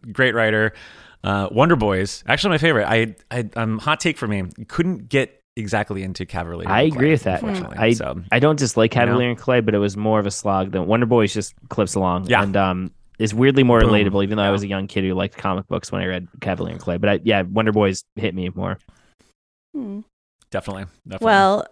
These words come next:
Speaker 3: our own Wonder Boy, you just heard his voice, and he is <laughs> coming to us
Speaker 1: <laughs>
Speaker 3: from Brooklyn, which I think, is that where Holden Caulfield lives? He's in,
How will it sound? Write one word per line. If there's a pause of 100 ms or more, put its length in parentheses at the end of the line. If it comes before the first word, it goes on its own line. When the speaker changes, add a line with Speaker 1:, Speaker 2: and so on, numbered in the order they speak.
(100)
Speaker 3:
our
own
Wonder
Boy,
you
just
heard
his
voice,
and
he
is
<laughs>
coming
to
us (320)
Speaker 1:
<laughs>
Speaker 3:
from
Brooklyn,
which
I
think,
is
that
where
Holden
Caulfield
lives?
He's
in,